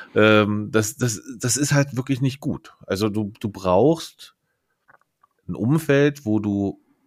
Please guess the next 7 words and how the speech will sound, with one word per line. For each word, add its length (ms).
Leute 520
hast, 480
die 340
dir 360
auch 320
Feedback 760
geben, 480